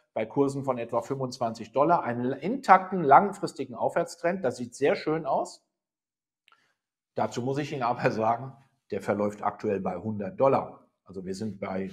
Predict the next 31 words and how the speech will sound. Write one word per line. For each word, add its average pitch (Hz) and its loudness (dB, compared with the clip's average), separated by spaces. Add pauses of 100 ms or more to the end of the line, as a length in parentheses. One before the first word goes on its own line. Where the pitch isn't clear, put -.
hundert, 104 -4 (360)
in 104 -8
dem 104 -2
Bereich 101 -4
hundertvierzig, 101 -4
hundertfünfzig 135 -8
momentan. 90 -10 (320)
Also - 6 (440)
um 147 0
den 147 6
langfristigen 190 8
Aufwärtstrend 165 6
anzutesten, 151 4
da 139 6
müsste 139 -4
die 123 2
Aktie - -2
noch 117 2
deutlicher 120 4
korrigieren. 120 2
Also 113 -4
er - 0
ist 127 0
intakt, 165 10
aber 127 6
immerhin. 131 2 (340)
Und 202 10
wir 170 10
sehen 160 6
aber 127 10
auch, 147 6